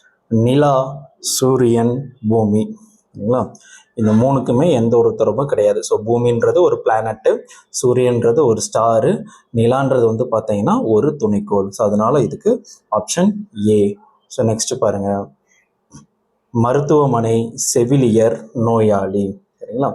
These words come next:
So, இதுக்கான ஆன்சர் வந்து ஆப்ஷன் ஏ. ஏன் அப்படின்னா, மருத்துவமனைக்குள்ள தான் யார் யார் இருப்பாங்க?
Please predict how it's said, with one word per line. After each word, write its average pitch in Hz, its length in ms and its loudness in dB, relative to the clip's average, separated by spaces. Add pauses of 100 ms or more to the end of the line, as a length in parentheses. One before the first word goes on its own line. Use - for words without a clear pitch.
(420)
So, - 140 -2
இதுக்கான 127 320 -2
ஆன்சர் 110 260 -2
வந்து 151 160 0
ஆப்ஷன் 101 340 -6
ஏ. 92 40 -4 (220)
ஏன் 131 120 0
அப்படின்னா, 104 340 -2 (260)
மருத்துவமனைக்குள்ள 127 880 0
தான் 131 160 0
யார் 127 180 2
யார் 123 180 0
இருப்பாங்க? 127 320 -2